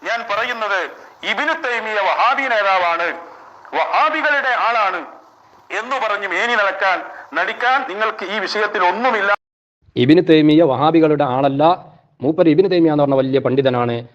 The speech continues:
Speaker 2: വലിയ മഹാനാണ്, ആരല്ല, വഹാബികളുടെ നേതാവല്ല.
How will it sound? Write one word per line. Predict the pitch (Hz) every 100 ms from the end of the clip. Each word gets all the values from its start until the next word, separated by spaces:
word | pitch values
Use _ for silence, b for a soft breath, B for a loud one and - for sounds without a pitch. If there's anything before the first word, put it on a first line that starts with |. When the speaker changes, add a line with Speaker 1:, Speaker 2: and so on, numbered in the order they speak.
| -
Speaker 2:
വലിയ | 127 143 123
മഹാനാണ്, | 143 143 143 165 - - - 120
ആരല്ല, | 147 135 123 120 117 _ 107
വഹാബികളുടെ | 107 120 117 117 147 - - -
നേതാവല്ല. | 113 110 107 104